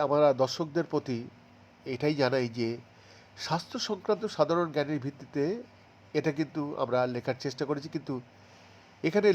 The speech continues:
লেখা কথার ভিত্তিতে কোনো পদক্ষেপ না করার জন্য অনুরোধ করা হচ্ছে।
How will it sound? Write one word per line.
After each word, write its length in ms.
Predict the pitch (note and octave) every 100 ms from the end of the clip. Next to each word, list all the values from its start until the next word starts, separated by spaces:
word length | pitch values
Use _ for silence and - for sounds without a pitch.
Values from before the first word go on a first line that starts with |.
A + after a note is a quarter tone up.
| E3+
লেখা 240 | F3 G3 G#3 B3 - - - - -
কথার 240 | D3 F#3+ F3
ভিত্তিতে 280 | F3+ F3 E3
কোনো 120 | E3 D3+ C#3
পদক্ষেপ 400 | C3 D#3+ - D3
না 60 | B2+ A#2+
করার 200 | C3 C3
জন্য 140 | B2+ B2+ D3+ -
অনুরোধ 260 | A2 A#2 -
করা 140 | A2 G#2
হচ্ছে। 240 | G#2 -